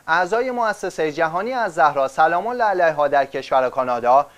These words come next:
در اقدامی انسان دوستانه در میان کادر پزشکی و بیماران چندین مرکز پزشکی غذای گرم توزیع کردند. در این اقدام که با هدف قدردانی از پزشکان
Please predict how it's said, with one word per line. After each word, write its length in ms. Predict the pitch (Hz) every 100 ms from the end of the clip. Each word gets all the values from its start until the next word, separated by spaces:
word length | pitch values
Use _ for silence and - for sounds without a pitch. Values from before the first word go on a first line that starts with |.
| _ -
در 300 | 160 180 190
اقدامی 420 | 185 214 254 247
انسان 320 | 220 - 165
دوستانه 640 | 143 139 - 127 123 135 151 _ _
در 220 | 151 165
میان 360 | 175 202 233 262
کادر 340 | - 202 175
پزشکی 540 | 160 160 139 135 - 139
و 160 | 135
بیماران 600 | 135 160 175 175 214 262
چندین 440 | 254 190 175 160 156
مرکز 440 | 151 151 214 233
پزشکی 760 | 233 190 151 135 - 127 131 151 _ _ _
غذای 500 | 143 143 135 143 143
گرم 300 | 135 165 190
توزیع 340 | 185 175 151 147
کردند. 520 | 143 131 127 123 104 _ _ _ _
در 160 | 139 139
این 160 | 131
اقدام 440 | 131 120 127 139 139 _ _
که 120 | -
با 160 | 151 160
هدف 340 | 175 226 240
قدردانی 640 | 254 226 202 170 165 156 143
از 180 | 135
پزشکان 680 | - 135 135 123 127 131 147